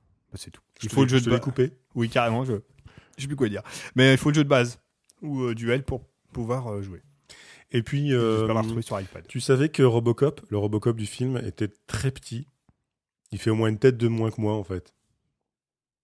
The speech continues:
Speaker 1: Le, l'acteur, le robot ?
Speaker 2: Le ro-, le, le, en fait, le, le, la tunique de, de Robocop est,
Speaker 1: Ah bon ?
Speaker 2: euh, au musée de, de, de la miniature à Lyon,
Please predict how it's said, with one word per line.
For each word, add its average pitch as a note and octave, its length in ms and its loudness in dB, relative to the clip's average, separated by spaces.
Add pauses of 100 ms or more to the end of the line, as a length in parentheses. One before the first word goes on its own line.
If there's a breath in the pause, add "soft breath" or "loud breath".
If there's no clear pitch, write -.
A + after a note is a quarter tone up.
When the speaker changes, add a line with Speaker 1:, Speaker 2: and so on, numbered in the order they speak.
(340)
Speaker 1:
Le, G#2 200 2
l'acteur, C#3 440 -2
le B2+ 120 -2
robot ? A#2 340 -2
Speaker 2:
Le G2+ 160 0
ro-, G2+ 300 2
le, F#2+ 580 -2
le, G2 240 -4
en F#2+ 60 -2
fait, - 180 -4
le, F#2+ 240 0
le, F#2 160 -6
la G2 140 -4
tunique C#3 320 -2
de, G2+ 640 0
de G2 80 -4
Robocop G2+ 500 -2
est, G2 80 0
Speaker 1:
Ah A2+ 80 2
bon ? F#2+ 140 -2
Speaker 2:
euh, F2 80 -6
au F#2 100 -10
musée G2+ 260 -4
de, A2+ 260 -2
de, G#2 200 -4
de G2+ 300 -4
la G2+ 100 0
miniature G2+ 420 -4
à G2 60 -2
Lyon, F#2 240 -8